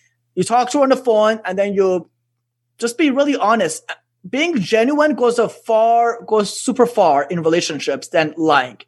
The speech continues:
Just tell her, like, you know, like if it's in your case, you know, it could be like, "Right now, uh, right now I'm not right in, in the right m-, mentality. Okay, you're an amazing person,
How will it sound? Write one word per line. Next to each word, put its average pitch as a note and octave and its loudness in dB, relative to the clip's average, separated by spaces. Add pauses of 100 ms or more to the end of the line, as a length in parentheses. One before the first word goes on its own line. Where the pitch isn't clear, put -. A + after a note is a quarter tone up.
(580)
Just C4+ -2
tell E4+ 4
her, - -2 (300)
like, F#3+ -4
you G#3+ 2
know, D#3+ 2
like F3 -6
if F3 -8
it's F3+ 0
in F#3+ -2
your A3 4
case, F#3 0
you D3+ -8
know, C#3+ -6
it C3+ -6
could D#3+ -4
be E3 -2
like, D3+ -2 (460)
"Right F3+ 0
now, E3 0 (320)
uh, E3+ 0
right B3 2
now A#3 0
I'm A3 -2
not G3+ 0
right G3 0
in, G3+ -6
in G3 -4
the F#3+ 2
right F#3+ 0
m-, F#3+ -16
mentality. G3 0
Okay, D3+ -2
you're D#3 2
an C#3+ -6
amazing F#3 0
person, F3 0